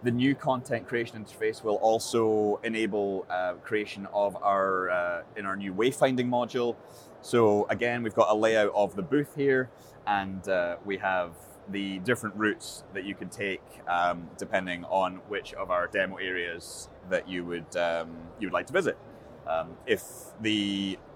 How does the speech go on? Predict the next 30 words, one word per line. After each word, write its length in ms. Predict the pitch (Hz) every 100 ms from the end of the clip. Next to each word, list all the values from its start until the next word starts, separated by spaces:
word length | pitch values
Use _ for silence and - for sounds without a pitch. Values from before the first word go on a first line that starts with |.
| -
user 400 | 107 120 117 107
has 240 | 110 104
limited 320 | 104 101 98 98
mobility 480 | 92 135 127 120
as 100 | 104
well, 240 | 113 113 110
you 100 | 107
can 140 | 113
also 220 | 107 -
select, 640 | 107 - 104 101 - - 92
uh, 200 | 98 95
that, 220 | 101 98 101
and 80 |
it 60 | 107
will 40 | 113
take 300 | 117 104 -
you 80 |
down 300 | 98 101 95 90
a 60 |
route 240 | 98 95 92
where 140 | 101
there's 200 | 92 92
no 340 | 101 98 92 92
need 260 | 95 90 - -
to 260 | 90 80 73
step 340 | - 92 87
up 160 | 85 80 -
or 160 | 80 82
step 400 | - 82 78 -
down. 240 | 87 78